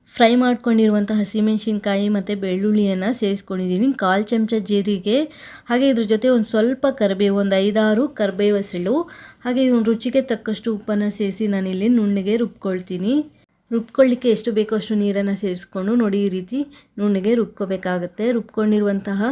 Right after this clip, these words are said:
ಚಟ್ನಿಯನ್ನ ನಾನು ಒಂದು ಬೌಲ್ಗೆ ಸೇರಿಸ್ಬಿಟ್ಟು ಜಾರ್ಗೆ ಒಂದು ಎರಡು ಚಮಚ ನೀರನ್ನ ಸೇರಿಸಿ ಆ ನೀರನ್ನ ಸೇರಿಸಿ ಇಲ್ಲಿ ಮಿಕ್ಸ್ ಮಾಡ್ಕೊಳ್ತಾ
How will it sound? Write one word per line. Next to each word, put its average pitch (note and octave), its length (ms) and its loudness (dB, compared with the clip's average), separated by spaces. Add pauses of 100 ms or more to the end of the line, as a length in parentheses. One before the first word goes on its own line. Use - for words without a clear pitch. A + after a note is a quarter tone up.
(380)
ಚಟ್ನಿಯನ್ನ G#3+ 580 0
ನಾನು F#3+ 220 -2
ಒಂದು F#3+ 200 -4
ಬೌಲ್ಗೆ F#3+ 400 0
ಸೇರಿಸ್ಬಿಟ್ಟು F#3 540 -6 (200)
ಜಾರ್ಗೆ G3+ 380 0
ಒಂದು G#3 180 2
ಎರಡು G#3 200 0 (140)
ಚಮಚ G3+ 220 -4 (140)
ನೀರನ್ನ F#3+ 340 -2 (100)
ಸೇರಿಸಿ F3+ 360 -6
ಆ - 20 -2 (100)
ನೀರನ್ನ F#3 400 -2
ಸೇರಿಸಿ F#3 280 -6
ಇಲ್ಲಿ G#3 320 0
ಮಿಕ್ಸ್ F#3+ 280 -12
ಮಾಡ್ಕೊಳ್ತಾ F3 520 -6